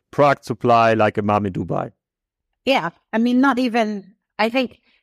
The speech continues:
Speaker 2: even in some countries that you would think that doesn't have such a great supply chain, they have a better supply chain, some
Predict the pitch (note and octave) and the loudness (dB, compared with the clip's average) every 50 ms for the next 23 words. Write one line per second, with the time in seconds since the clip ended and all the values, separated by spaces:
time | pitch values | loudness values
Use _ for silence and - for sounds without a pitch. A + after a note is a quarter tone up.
0 | _ _ _ _ _ C4 C4+ A#3+ C4+ C4+ B3 A#3+ A#3 - - B3+ A#3+ A3+ - C4 | _ _ _ _ _ -2 0 2 2 2 2 2 0 0 0 0 0 0 0 -2
1 | A#3+ A3+ - A#3+ G3+ - - G3+ G3+ G#3 G#3 F#3+ G#3 A3 - - B3 A#3 - - | -2 -2 -2 -4 -4 -2 -2 -2 0 0 0 0 -2 -4 -2 -2 -4 -4 -2 0
2 | - F#3+ - - F3 D#3+ - B3 B3+ - - A3+ G#3+ - _ _ _ _ - F#3 | -2 -2 -2 -4 -4 0 0 0 0 0 -2 -6 -6 -6 _ _ _ _ -6 -2
3 | G3+ G3+ F3+ - - A#3+ A3 - - G#3+ F#3 E3 G2+ G#2 - - - - - - | 0 0 0 0 -2 -4 -2 -2 -2 -2 0 0 0 0 0 -2 -4 -8 -4 -2
4 | G#3 F#3+ G3 G#3 - - - - E3+ E3 F3 G3 G3 F3+ G3 G#3 G#3+ G3 G3 F#3+ | -2 -2 -2 -2 -6 -6 -6 -6 -4 -4 -4 -6 -4 -2 -2 0 0 0 0 2
5 | F3 G3+ F#3+ F#3+ F#3 - - F3 - F#3+ F3+ F#3 F3+ - - F3+ F3 - - F3+ | 2 2 2 0 -2 -4 -6 -4 -2 -2 -2 -2 -2 -4 -6 -6 -4 -4 -4 -2
6 | E3+ F3 F3+ | -2 -4 -6